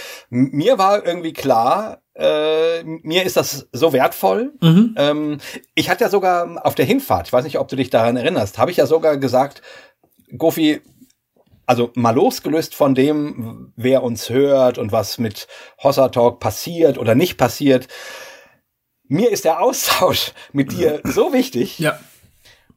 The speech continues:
Speaker 1: Ich würde es auch machen, wenn wir keine, äh, Talks veröffentlichen.
Speaker 2: Das stimmt. Da hab
Speaker 1: Also,
Speaker 2: ich, und da hab ich sofort zugestimmt. Ich hab sofort gesagt, das würde ich auch.
Speaker 1: Ja.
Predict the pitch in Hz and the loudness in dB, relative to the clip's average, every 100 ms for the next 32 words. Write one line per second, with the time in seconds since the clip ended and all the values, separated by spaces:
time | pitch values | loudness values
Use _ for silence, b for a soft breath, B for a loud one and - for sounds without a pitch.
0 | _ _ 180 190 208 202 - 170 175 180 | _ _ -2 0 0 0 0 0 0 0
1 | 165 165 160 165 175 165 156 156 - _ | 2 2 2 0 2 2 2 0 -8 _
2 | 180 160 - - - 139 - 95 92 - | 0 2 2 0 -2 -2 0 -4 -4 -12
3 | - - 175 165 180 123 143 135 131 123 | -16 -4 -2 0 0 0 2 4 4 2
4 | 170 185 180 294 240 214 254 262 220 151 | 0 0 2 0 0 0 0 -2 -2 -4
5 | 135 123 135 143 170 196 202 185 185 175 | -4 -6 -6 -2 -2 0 0 -2 -2 -2
6 | 190 214 220 160 151 | 0 -2 2 0 0